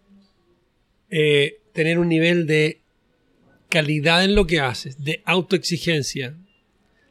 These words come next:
que va mucho más allá de lo que el resto de la gente, eh, está dispuesta a tener, uno. Y dos,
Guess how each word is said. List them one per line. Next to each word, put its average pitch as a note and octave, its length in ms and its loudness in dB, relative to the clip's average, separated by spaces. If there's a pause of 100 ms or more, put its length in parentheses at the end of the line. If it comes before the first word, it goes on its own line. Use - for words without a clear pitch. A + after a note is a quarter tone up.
(340)
que D3+ 140 -2
va D3+ 260 0
mucho F3+ 800 2
más F#3+ 240 -4
allá D3 480 -4 (200)
de C#3+ 200 -6
lo D3 160 -4
que D3 360 -4 (1160)
el E3+ 160 0
resto D#3+ 340 0
de D#3+ 40 -2
la D3+ 80 -2
gente, C3+ 520 -8 (800)
eh, C3+ 460 -2
está C#3+ 680 -2
dispuesta C#3 840 -4
a B2+ 340 -4
tener, C3 440 -6
uno. C#3+ 420 -6
Y D#3 120 -4
dos, F#3+ 440 0